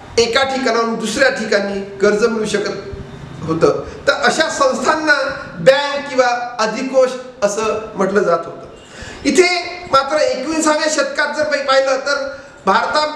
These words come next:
ब्रिटिशांनी काढलेल्या बँकांची स्थापना इथे आपल्याला दिसते. Bank of Bengal, Bank of Bengal ही अठराशे तीस मध्ये ही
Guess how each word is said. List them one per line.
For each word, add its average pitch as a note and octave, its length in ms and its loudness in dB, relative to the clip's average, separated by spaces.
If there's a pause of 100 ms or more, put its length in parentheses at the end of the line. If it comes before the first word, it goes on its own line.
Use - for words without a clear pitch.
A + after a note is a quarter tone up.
(440)
ब्रिटिशांनी D4 760 0
काढलेल्या C4 500 2
बँकांची B3 560 -4
स्थापना A#3 800 -2 (440)
इथे A#3 140 2
आपल्याला G#3+ 340 2
दिसते. G#3+ 260 2 (100)
Bank B3 500 2
of A#3+ 80 4 (580)
Bengal, G#3 440 4 (560)
Bank G#3+ 220 2
of A#3+ 240 0
Bengal G#3+ 320 2 (260)
ही - 180 -8
अठराशे G#3 680 -2
तीस C#4 260 -2
मध्ये G#3 420 2 (280)
ही G3+ 420 -4